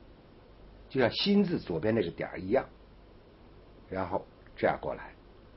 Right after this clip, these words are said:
这是，呃，一种写法。欧阳询呢，还曾经使用过这种笔法，就这边呢，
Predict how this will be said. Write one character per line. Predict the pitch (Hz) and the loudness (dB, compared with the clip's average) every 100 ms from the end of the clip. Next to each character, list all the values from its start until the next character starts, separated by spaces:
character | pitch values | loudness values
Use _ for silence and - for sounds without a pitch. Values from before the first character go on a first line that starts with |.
| - - - - - - - - - - - - - - - - - - | -20 -20 -20 -20 -20 -20 -20 -20 -20 -20 -20 -20 -20 -20 -20 -20 -6 4
这 | 220 | 6
是， | - 117 87 - - - - - | 6 4 4 0 -18 -20 -20 -6
呃， | 101 87 80 | -2 0 -2
一 | 117 | -2
种 | 104 98 | 0 -2
写 | - 87 | -2 -4
法。 | - - - - - - - - - - - - - - - | -4 -14 -18 -20 -20 -20 -20 -20 -20 -20 -20 -20 -20 -10 6
欧 | 202 | 8
阳 | 226 220 | 10 8
询 | - 160 | 6 6
呢， | 180 | 6
还 | 139 - | 2 0
曾 | 170 202 | 2 4
经 | 202 | 4
使 | - | 4
用 | 110 151 185 | 4 4 6
过 | 165 | 4
这 | 240 220 | 4 4
种 | 113 | 2
笔 | 82 67 | 0 -8
法， | - - - - - - - - - - - - | -12 -14 -14 -20 -20 -20 -20 -20 -20 -20 -20 -4
就 | 180 185 | -2 2
这 | 240 202 | 6 8
边 | 156 156 | 8 6
呢， | 143 | 4